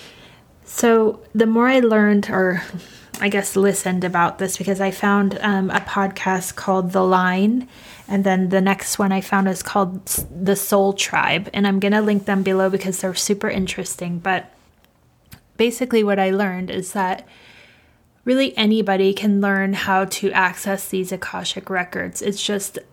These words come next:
by meditation, and, and most people use a prayer to get into the Akashic Records. It's raising your vibration to the fifth dimension, which allows you to access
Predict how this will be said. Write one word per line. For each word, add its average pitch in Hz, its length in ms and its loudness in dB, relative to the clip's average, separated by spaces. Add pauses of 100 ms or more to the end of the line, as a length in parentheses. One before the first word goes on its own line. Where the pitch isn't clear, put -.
by 196 500 2 (200)
meditation, 202 800 2
and, 185 360 -2
and 196 380 -4 (220)
most 208 260 0
people 208 240 0
use 190 320 2
a 196 100 0
prayer 190 520 0
to 190 180 -4
get 185 180 2
into 196 300 0
the 190 120 2
Akashic 180 500 -2
Records. 190 500 -4 (880)
It's - 180 -6
raising 208 440 4
your 202 160 4
vibration 196 1000 0 (280)
to - 140 -2
the 196 120 0
fifth 196 480 -4
dimension, 190 840 -2 (920)
which 196 240 0
allows 190 460 2
you 196 80 2
to - 200 -6
access 185 840 -4